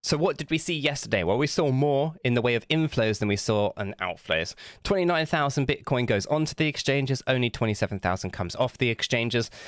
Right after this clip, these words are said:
So we have that remaining, uh, that kind of remaining lingering sentiment still there. People are selling, they are not buying. And you can see it within here. You get a couple of spikes to the upside with the green,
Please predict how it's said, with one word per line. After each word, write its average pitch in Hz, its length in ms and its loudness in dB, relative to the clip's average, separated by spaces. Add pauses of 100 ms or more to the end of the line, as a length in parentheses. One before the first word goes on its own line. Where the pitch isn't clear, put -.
(120)
So 202 160 0
we 190 120 2
have 180 200 2
that - 140 0
remaining, 127 1000 2
uh, 107 400 2
that 92 480 -6
kind 147 160 2
of 113 120 -2 (440)
remaining 156 520 2
lingering 135 680 0 (320)
sentiment 139 640 0
still 104 260 2
there. 107 380 -2 (800)
People 139 320 2
are 113 160 2
selling, 131 540 2 (120)
they 98 100 4
are 104 140 4
not 107 400 0
buying. 110 400 2
And 117 140 2
you 131 80 0
can 143 120 2
see 139 200 0
it 107 80 0
within 101 260 2
here. 95 180 0
You 87 140 -4
get 185 140 0
a 165 40 0
couple 202 260 -2
of 160 60 0
spikes - 380 -2
to - 80 -4
the 120 100 2
upside 117 380 -2
with 113 80 -8
the - 80 -12
green, 117 380 0